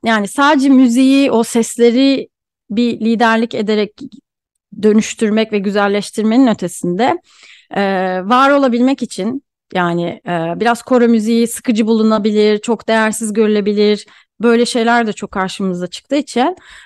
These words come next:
e, bunun ne kadar değerli olduğunu hem müzikal olarak hem gerçekten çok iyi müzik yapıldığını hem de toplumsal olarak yani buraya gelen herkesin kendini mutlaka geliştirdiğini ve o müzik odası şeyi, salonundan çıkıp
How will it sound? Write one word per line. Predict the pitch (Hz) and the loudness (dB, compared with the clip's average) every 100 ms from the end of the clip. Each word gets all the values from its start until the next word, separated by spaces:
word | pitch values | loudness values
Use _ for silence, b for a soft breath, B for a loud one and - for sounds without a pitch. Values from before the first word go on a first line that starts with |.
| - | -4
e, | 202 196 196 190 190 190 - - _ _ _ | 0 0 0 0 -2 -4 -6 -14 _ _ _
bunun | 208 254 269 285 | 2 6 6 6
ne | 285 | 4
kadar | 311 277 | 2 2
değerli | 247 240 233 | 4 4 4
olduğunu | 269 220 180 175 175 214 294 | 2 0 -2 -6 -4 -6 0
hem | 269 | 4
müzikal | 254 226 226 254 | 6 4 2 0
olarak | 220 170 160 214 | 0 -2 -4 -6
hem | 214 190 | -6 -2
gerçekten | 214 214 262 - 254 | -2 -2 -4 -2 -2
çok | 247 240 | 0 0
iyi | 220 | 0
müzik | 190 170 - | 0 -2 -6
yapıldığını | 156 165 170 180 240 359 b b - | -4 -6 -4 -4 -4 -6 b b -2
hem | 247 262 | 2 4
de | 330 | 2
toplumsal | 311 302 330 320 349 | 0 2 0 2 0
olarak | 240 170 147 110 | 0 -2 -4 -4
yani | 202 185 190 | -2 -2 0
buraya | 240 240 | 2 2
gelen | 214 214 214 | 2 0 0
herkesin | 214 254 254 214 - - 302 302 _ _ _ _ _ | 0 0 -2 -4 -4 0 0 -2 _ _ _ _ _
kendini | - 202 190 190 196 | -2 -2 0 -2 -2
mutlaka | 208 190 - 247 240 | -2 -4 -4 -2 0
geliştirdiğini | 214 180 175 - 165 160 165 226 302 B B - | 0 -2 -6 -8 -8 -6 -4 -2 -4 B B -2
ve | 240 | 2
o | 247 254 - _ | 2 0 -2 _
müzik | 247 254 269 | 2 2 2
odası | 240 214 - - - | 0 -2 -6 -18 -10
şeyi, | - 214 | -4 -2
salonundan | - 240 220 220 214 208 190 | -2 -2 0 0 2 0 -2
çıkıp | 202 - - 285 | -4 -8 -10 -12